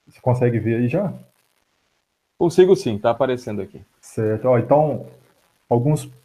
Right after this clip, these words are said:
Speaker 1: é, sites que são interessantes, o Geo Games Lab, que eu participei, eu fiz, fiz parte durante seis meses, é bacana, porque trabalha a questão de engajamento cidadão no,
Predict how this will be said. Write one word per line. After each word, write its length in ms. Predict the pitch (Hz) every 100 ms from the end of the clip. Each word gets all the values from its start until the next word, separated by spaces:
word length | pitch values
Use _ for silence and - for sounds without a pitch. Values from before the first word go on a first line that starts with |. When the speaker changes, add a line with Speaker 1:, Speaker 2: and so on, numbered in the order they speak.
| _ _ _ _ _ _ _ _ -
Speaker 1:
é, 140 | 117 110
sites 540 | - 131 151 151 -
que 180 | - 113
são 180 | - 123
interessantes, 600 | 131 127 127 143 151 -
o 100 | 113
Geo 160 | 127
Games 280 | 127 123 123
Lab, 340 | 123 135 139 -
que 80 |
eu 60 | 120
participei, 640 | 120 110 - - 127 143
eu 80 | 117
fiz, 260 | - 104 - 123 -
fiz 180 | 110 104
parte 320 | 110 107 -
durante 260 | 110 110 -
seis 200 | 120 113
meses, 320 | 120 139 113
é 60 |
bacana, 500 | 107 107 - 135 135
porque 260 | - - 120
trabalha 460 | - 120 117 117 113
a 20 |
questão 400 | 120 123 120 117
de 160 | 110
engajamento 480 | 117 117 113 113 120
cidadão 420 | 127 120 104 110
no, 140 | 113